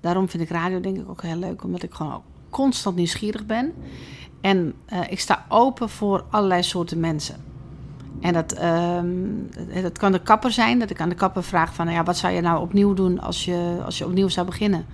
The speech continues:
En wat zou je niet doen? En dan zegt hij tegen mij... Ja, ik, ik zou bijvoorbeeld nooit meer een, een, een, een, een kapsalon van iemand anders overnemen. Want het zoveel moeite is om, om, om het, het, het, het, ehm, ja, de, de, de essentie van een be-,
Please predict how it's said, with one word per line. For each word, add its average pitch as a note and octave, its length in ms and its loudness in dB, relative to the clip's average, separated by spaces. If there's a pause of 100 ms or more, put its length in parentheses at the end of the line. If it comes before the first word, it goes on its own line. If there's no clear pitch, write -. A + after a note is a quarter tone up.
(680)
En F3 80 0
wat F3 120 2
zou E3+ 120 6
je F3 60 8
niet G3 200 8
doen? D#3 380 2
En - 60 -4
dan E3 100 0
zegt E3+ 200 -2
hij F3 160 0
tegen E3+ 240 -2
mij... D#3+ 200 2
Ja, D#3+ 280 0
ik, - 140 -10
ik - 140 -8
zou E3+ 140 0
bijvoorbeeld F3 340 2
nooit A3 480 4 (480)
meer F#3 480 6
een, F3 180 2
een, E3+ 220 0
een, F3 160 0
een, F3+ 300 0
een G3 120 -6
kapsalon - 360 0
van F3+ 100 -4
iemand E3+ 220 0
anders F#3+ 280 2
overnemen. A#2+ 580 -6 (680)
Want E3 140 -4
het E3+ 140 -6
zoveel A3 360 6
moeite G#3 360 4
is - 180 -2
om, F3+ 140 -2
om, F#3+ 180 -2
om F#3 220 -4
het, F3 160 -6
het, - 160 -8
het, - 160 -4
het, - 300 -6 (500)
ehm, E3 680 0 (460)
ja, F3+ 340 -4
de, G3+ 280 -12
de, - 120 -12
de F#3 100 -10
essentie A3+ 600 2
van F3+ 220 2
een F3 220 0
be-, F3 100 -12